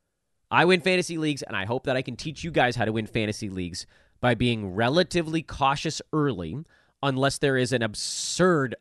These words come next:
absurd value on the board, which typically happens when older, more boring guys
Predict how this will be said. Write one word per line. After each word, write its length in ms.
absurd 1000
value 520
on 180
the 60
board, 420
which 260
typically 460
happens 600
when 540
older, 540
more 220
boring 500
guys 520